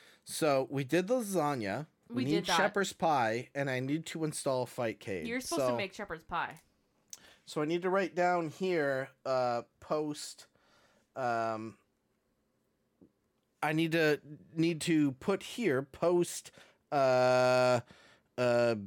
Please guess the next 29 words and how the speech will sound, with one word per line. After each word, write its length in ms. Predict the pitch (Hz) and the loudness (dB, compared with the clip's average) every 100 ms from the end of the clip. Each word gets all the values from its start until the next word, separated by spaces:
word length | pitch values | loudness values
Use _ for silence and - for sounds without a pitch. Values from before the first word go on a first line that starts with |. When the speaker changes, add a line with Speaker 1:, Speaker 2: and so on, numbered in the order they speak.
| - - | -12 -8
Speaker 1:
b-, 420 | 127 135 127 120 113 | 0 2 4 2 -2
what 500 | 120 123 135 135 139 | -10 -8 -6 -2 -2
am 80 | 120 | 0
I 60 | |
calling 440 | 113 - 123 107 107 | -4 -2 -2 -2 -2
it? 400 | 104 92 - - _ _ _ _ | -4 -6 -12 -18 _ _ _ _
Uh, 640 | 123 113 110 107 107 107 104 | -2 2 2 2 2 2 2
Speaker 2:
I 60 | 104 | 2
don't 160 | - 453 | 2 0
even 120 | 370 226 | -2 -2
know 80 | |
what 100 | 226 | -4
you're 80 | 202 | -4
talking 160 | 226 214 | -4 -4
about 160 | 175 | -4
anymore. 320 | 151 151 147 151 | -6 -6 -8 -4
Speaker 1:
Th-, 140 | 175 - 131 - | -4 -4 -6 0
uh, 180 | 135 127 _ _ - | 0 -2 _ _ -4
the, 100 | 165 | -4
the 160 | 147 | -2
wedding, 400 | 160 214 226 147 | 0 0 0 -2
the, 200 | 147 160 | 2 2
uh, 200 | 156 156 | 4 2
the, 240 | 147 156 147 | 2 0 0
uh, 240 | 143 131 | 0 -2
codex, 540 | 127 - 226 95 - - | -4 0 2 0 -2 -10
codex 440 | - 233 95 - | -2 -2 -2 -6
there, 260 | - 104 90 _ | -8 -8 -8 _
codex, 680 | - 147 113 85 - - | -8 -6 -4 -6 -10 -20